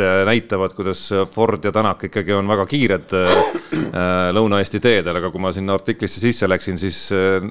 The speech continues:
sain aru, et see on ikkagi selline nagu punktide lugemine ja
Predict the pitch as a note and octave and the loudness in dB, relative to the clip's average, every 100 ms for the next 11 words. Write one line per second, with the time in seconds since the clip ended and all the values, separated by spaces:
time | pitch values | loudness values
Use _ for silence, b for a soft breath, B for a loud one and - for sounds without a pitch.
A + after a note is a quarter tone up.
0 | F2 G#2 G2 G2 G#2 F#2 F#2 G#2 G2 F#2+ | -12 -6 -2 2 2 2 -2 -2 -2 -4
1 | F#2 G2 G2 G2 G2 C#3+ D3+ - F2 G2 | -2 0 0 0 2 4 4 2 2 4
2 | F#2+ G#2 A2 F#2 F#2 F#2 F#2+ F#2+ | 4 4 2 0 0 0 2 2